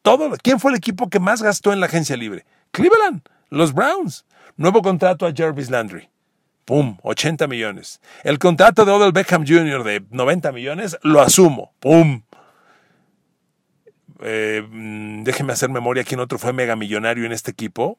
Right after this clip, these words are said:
Cifras muy altas, muy altas. Las asumen. Gastan. Kareem Hunt, lo firmo.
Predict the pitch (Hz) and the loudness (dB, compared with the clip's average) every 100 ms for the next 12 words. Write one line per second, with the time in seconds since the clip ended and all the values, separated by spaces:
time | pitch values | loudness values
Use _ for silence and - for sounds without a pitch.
0 | - - - 180 277 127 143 190 147 - | -12 -6 -4 4 4 4 0 -2 -4 -6
1 | - - - 180 202 359 415 214 269 - | -6 -8 -8 -10 -2 2 2 4 2 2
2 | - - - - _ _ 120 139 139 127 | -6 -10 -14 -20 _ _ -2 0 0 0
3 | 175 139 98 - _ _ 135 185 190 - | 0 0 -6 -12 _ _ -2 6 6 6
4 | 190 180 185 180 - _ 170 180 185 - | 2 2 0 -4 -12 _ 4 6 4 2
5 | 160 117 - 123 123 175 131 92 | 0 0 -2 2 4 6 4 2